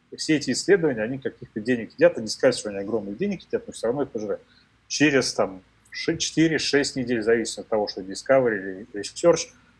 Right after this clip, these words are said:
а, робот нач-, автоматически начинает снижать ставки, то есть, э, если по умолчанию была, предположим, ставка там на Discovery там где-нибудь ноль семьдесят пять там доллар, то потом он опускает до тридцати, до двадцати пяти центов, там, в зависимости, опять же, по умолчанию тридцать.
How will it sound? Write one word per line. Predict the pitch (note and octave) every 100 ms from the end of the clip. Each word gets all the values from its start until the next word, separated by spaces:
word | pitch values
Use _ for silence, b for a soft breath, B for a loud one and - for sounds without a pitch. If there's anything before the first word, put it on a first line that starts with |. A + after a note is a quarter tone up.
| _
а, | A2 G#2+
робот | A2 D#3 D3
нач-, | A2 G2 C3
автоматически | - A2 A2+ - - -
начинает | G#2 - A#2 A2
снижать | - G2 G#2
ставки, | - D3+ D3 -
то | - G2
есть, | - - -
э, | G#2 G2 F#2+
если | A2 - G#2+
по | A2+
умолчанию | A2 A2+ - A#2 G2+ G2
была, | G2+ G2
предположим, | F#2+ F#2+ G2 G2 G2 F#2
ставка | - F#2+ - -
там | F2+ - _ b b _ -
на | G#2+
Discovery | G#2 A2 - A#2 G#2 G#2
там | G#2+ G2+
где-нибудь | F#2+ F#2+ -
ноль | G#2 F#2 - B B B _
семьдесят | - A2 G#2 -
пять | E3+
там | - A#2
доллар, | C3+ E3 A2+
то | - A2+
потом | A#2 - D3
он | B2
опускает | G#2+ - - - C3+ - -
до | G#2
тридцати, | G2+ - - C3
до | A2
двадцати | G2 F2+ - -
пяти | - G#2
центов, | C#3 C#3 - - - -
там, |
в | F2+
зависимости, | G2 G2 - -
опять | G#2+ G2
же, | F2
по | G2+
умолчанию | G2+ G#2 - G2+ F#2
тридцать. | D#3 E3 -